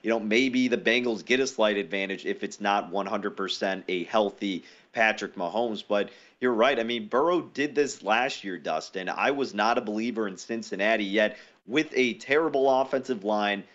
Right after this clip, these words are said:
maybe not the best head coach and a bad defense, they still found a way till the, uh, to the Super Bowl. Then this year, after a rocky start, Joe Burrow coming off offseason surgery, not playing in preseason,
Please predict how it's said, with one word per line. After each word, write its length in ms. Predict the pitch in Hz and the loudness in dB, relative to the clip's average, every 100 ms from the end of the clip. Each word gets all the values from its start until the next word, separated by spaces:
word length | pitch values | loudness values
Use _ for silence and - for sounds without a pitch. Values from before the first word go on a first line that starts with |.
| _ - | _ -2
maybe 380 | 113 147 139 | 2 2 2
not 300 | 131 127 135 | 2 2 2
the 40 | - | -2
best 360 | 107 123 120 | 0 0 0
head 240 | 143 120 - | -2 -4 -2
coach 260 | 117 113 | -4 -4
and 80 | 107 | -6
a 60 | 95 | -2
bad 340 | 107 110 98 | 0 0 -2
defense, 520 | 110 127 - 98 92 | -6 -6 -4 -6 -6
they 180 | - 135 | -4 -4
still 280 | 196 - 143 | -4 -2 -2
found 300 | - 131 131 | 2 0 2
a 60 | 117 | 0
way 220 | 107 113 | 2 0
till 300 | 110 - 117 | -2 -4 -4
the, 140 | 98 - | -4 -2
uh, 200 | 101 92 | 0 0
to 180 | - 135 | -2 -4
the 100 | 101 | -2
Super 360 | - 139 147 156 | -4 -4 -2 2
Bowl. 300 | 156 160 156 - - - | 4 4 2 -12 -14 0
Then 200 | 127 120 | 2 4
this 260 | 180 - | 0 2
year, 200 | 131 127 120 | 2 2 4
after 340 | 135 135 131 | 2 2 2
a 60 | 110 | 4
rocky 400 | 120 143 - 147 | 2 2 -2 -10
start, 420 | - 110 104 98 | -2 0 2 -2
Joe 220 | 117 131 | 0 0
Burrow 280 | 113 127 123 | 2 2 2
coming 280 | - 117 123 | 0 2 4
off 160 | 117 | 4
offseason 560 | 117 113 113 120 110 113 | 4 2 0 -8 -8 -10
surgery, 460 | - 101 101 104 | -4 -4 -2 -4
not 240 | 101 113 113 | 2 0 0
playing 240 | 120 113 | -4 -4
in 80 | 107 | -6
preseason, 760 | - 123 123 - 104 90 98 | -4 -2 -2 -4 -6 -2 -4